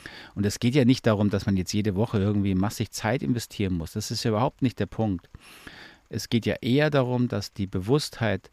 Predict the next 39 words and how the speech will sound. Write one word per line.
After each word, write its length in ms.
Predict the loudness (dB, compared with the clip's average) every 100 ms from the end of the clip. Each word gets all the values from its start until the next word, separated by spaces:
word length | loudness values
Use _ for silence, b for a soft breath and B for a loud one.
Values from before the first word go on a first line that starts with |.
| b b b -10
sich 340 | -2 -2 0
selbst 460 | 0 2 0 -4 -2
wahrzunehmen, 760 | 0 0 -2 -2 0 -2 -4
steigt, 540 | -8 -8 -8 -10 -8
dass 160 | -8 -2
man 160 | 0 0
schneller 500 | 0 2 4 6 6
merkt, 520 | 4 2 -2 -8 -8 0
wenn 180 | 2
man, 380 | 4 4 2 0 -6 _ _ _ _ _ _ -14
ähm, 540 | -4 -2 0 0 -2 -6 B B B
sich 220 | -8 -4
überanstrengt, 880 | 0 0 0 0 -4 -6 -6 -6 -8 -16 B B
dass 180 | -12 0
man 160 | 2 2
schneller 400 | 2 4 6 6
merkt, 300 | 4 2 2
wenn 160 | 4
Gespräche 580 | 4 0 0 0 2 4
nicht 220 | 4 2
so 120 | 0 -2
gut 260 | -2 0
laufen, 560 | 2 2 2 0 -2 0
wenn 140 | 2
man 380 | 2 2 0 0
eigene 560 | -4 -10 -2 2 4 4
Bedürfnisse 640 | 4 4 6 4 -2 -2
zurückstellt, 720 | 0 0 0 -2 2 4 4 0
zu 140 | -4
früh 240 | 0 2
Ja 320 | 4 6 6 4
sagt, 360 | 2 2 0
statt 240 | -4 -2 2
Nein 240 | 2 2
zu 160 | -2 0
sagen 320 | 2 2 2
und, 320 | 6 6 6
und, 200 | 0 0
und. 320 | -2 -2 -4